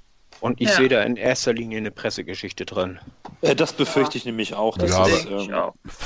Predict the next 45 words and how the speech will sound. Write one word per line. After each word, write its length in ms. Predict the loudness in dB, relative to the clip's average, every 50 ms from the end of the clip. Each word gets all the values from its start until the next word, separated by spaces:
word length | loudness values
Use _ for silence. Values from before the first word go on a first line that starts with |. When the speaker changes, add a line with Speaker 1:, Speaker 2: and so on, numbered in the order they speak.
| -10 -8
Speaker 4:
Ich 120 | -8 -8 -8
fand 220 | -6 -6 -4 -4
das 100 | -4 -4
jetzt 140 | -4 -4 -4
nicht 160 | -4 -4 -4
so 80 | -4 -4
negativ 520 | -4 -4 -4 -4 -6 -8 -10 -10 -16 -14
von 140 | -12 -10 -8
der 100 | -8 -8
Presse, 300 | -10 -12 -12 -10 -8 -6
Speaker 2:
Ich 80 | -6 -4
Speaker 4:
muss 60 | 0
Speaker 2:
fand's 240 | 2 2 4 4 4
Speaker 4:
ich 60 | 4
Speaker 2:
jetzt 140 | 2 2 2
Speaker 4:
sagen. 140 | 2 2 2
Speaker 2:
in 40 |
Ordnung. 460 | 0 -2 0 0 -2 -2 -4 -6 -8 -6
Also 200 | -6 -6 -4 -4
ich 140 | -6 -6 -8 -12
hab 260 | -14 -12 -10 -8 -8
jetzt 180 | -8 -8 -6
auch 80 | -6 -6
nicht 160 | -6 -6 -4
so 80 | -6 -8
viel 160 | -6 -6 -8
Negatives 440 | -6 -6 -6 -6 -6 -8 -10 -10 -10
drin 200 | -8 -8 -6 -6
gesehen. 640 | -6 -6 -6 -4 -2 0 2 2 4 4 2 0 0 -4 -18 -20 -20 -18 -12 -4
Speaker 1:
Nein, 260 | 0 0 2 2 2
aber, 220 | -2 -4 -4 -6 -6 -6 -8 -8 -4 -2
aber 240 | 2 4 4 4
die 220 | 4 2 -2 -6 -6 -6
Presse 320 | -2 0 0 0 2 0 -4
schreibt 340 | -2 0 0 0 0 0 0
ja 80 | -2
jetzt 320 | 0 0 -2 -4 -6 -8 -8
drüber, 300 | -8 -6 -4 -4 -2 -2
weil 100 | 0 0
das, 200 | -2 -2 -4 -6
äh, 260 | -6 -6 -6 -6 -6
weil 160 | -4 -4 -2
da 80 | 0 0
Länderspielpause 920 | 0 0 0 0 0 -2 -2 -4 -8 -10 -8 -4 -2 0 0 0 -2 -4
ist. 300 | -4 -2 -2 -2 -2 -4